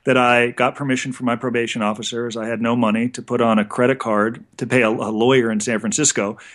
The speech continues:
to get permission to create the Michael G. Santos Foundation to honor Michael and the work. And because I knew if others adjusted, you know, ten percent as well as him, recidivism would be slashed. So I got permission, created the Michael G. Santos Foundation,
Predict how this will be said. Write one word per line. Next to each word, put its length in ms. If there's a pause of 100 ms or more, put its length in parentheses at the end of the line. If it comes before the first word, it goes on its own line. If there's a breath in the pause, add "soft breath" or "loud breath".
(140 loud breath)
to 100
get 180
permission 480
to 180
create 400
the 40
Michael 300
G. 140
Santos 420
Foundation 460
to 80
honor 200
Michael 380
and 160
the 60
work. 480 (480 soft breath)
And 760
because 220
I 100
knew 360
if 180
others 280
adjusted, 600 (240)
you 140
know, 40
ten 240
percent 300
as 140
well 160
as 100
him, 220
recidivism 640 (540 loud breath)
would 140
be 100
slashed. 440
So 80
I 40
got 220
permission, 560
created 320
the 60
Michael 240
G. 100
Santos 400
Foundation, 640